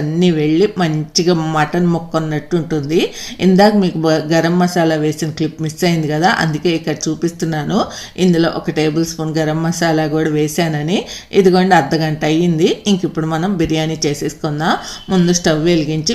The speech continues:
మీరు ఎందులో బిర్యానీ చేసుకోవాలనుకుంటున్నారో అందులో మనం మ్యాగ్నేట్ చేసుకున్న ఇవన్నీ కూడా వేసేసుకోవాలి. ఆ రోజే ఈ బిర్యానీలోకి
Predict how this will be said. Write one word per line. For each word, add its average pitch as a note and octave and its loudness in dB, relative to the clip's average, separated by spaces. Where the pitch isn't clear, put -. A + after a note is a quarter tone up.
మీరు D#3 2
ఎందులో D#3+ 0
బిర్యానీ D#3 0
చేసుకోవాలనుకుంటున్నారో D#3 -2
అందులో D#3+ 0
మనం F#3 4
మ్యాగ్నేట్ E3+ 0
చేసుకున్న D#3+ -2
ఇవన్నీ D#3+ 0
కూడా E3 0
వేసేసుకోవాలి. D#3+ 0
ఆ F3+ -10
రోజే F3 -4
ఈ - 2
బిర్యానీలోకి D#3 2